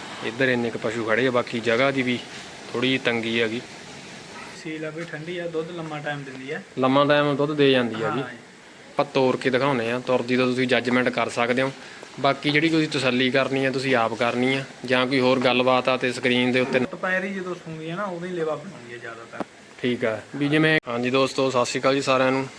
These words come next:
Speaker 1: ਸਵਾਗਤ ਆ ਸਾਰਿਆਂ ਦਾ ਢਾਲੀਵਾਲ ਡੇਅਰੀ ਫਾਰਮ ਦੇ ਉੱਤੇ। ਦੋਸਤੋ, ਅੱਜ ਦੀ ਜਿਹੜੀ ਆਪਾਂ ਵੀਡੀਓ ਬਣਾ ਰਹੇ ਹਾਂ, ਪਿੰਡ ਜੰਡਾਂ ਵਾਲਾ, ਤਹਿਸੀਲ ਗੋਨਿਆਣਾ ਪੈਂਦੀ ਆ ਤੇ ਜ਼ਿਲ੍ਹਾ ਇਹਨੂੰ ਬਠਿੰਡਾ ਪੈ ਜਾਂਦਾ ਗਾ।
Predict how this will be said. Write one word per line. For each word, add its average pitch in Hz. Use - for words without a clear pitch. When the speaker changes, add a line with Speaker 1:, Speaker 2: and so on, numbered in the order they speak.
Speaker 1:
ਸਵਾਗਤ 113
ਆ 123
ਸਾਰਿਆਂ 135
ਦਾ 135
ਢਾਲੀਵਾਲ 120
ਡੇਅਰੀ 120
ਫਾਰਮ 113
ਦੇ 123
ਉੱਤੇ। 127
ਦੋਸਤੋ, 131
ਅੱਜ 139
ਦੀ 139
ਜਿਹੜੀ 139
ਆਪਾਂ 139
ਵੀਡੀਓ 123
ਬਣਾ 123
ਰਹੇ 123
ਹਾਂ, 127
ਪਿੰਡ 123
ਜੰਡਾਂ 113
ਵਾਲਾ, 131
ਤਹਿਸੀਲ 123
ਗੋਨਿਆਣਾ 120
ਪੈਂਦੀ 131
ਆ 131
ਤੇ 131
ਜ਼ਿਲ੍ਹਾ 120
ਇਹਨੂੰ 135
ਬਠਿੰਡਾ 107
ਪੈ 110
ਜਾਂਦਾ 113
ਗਾ। 120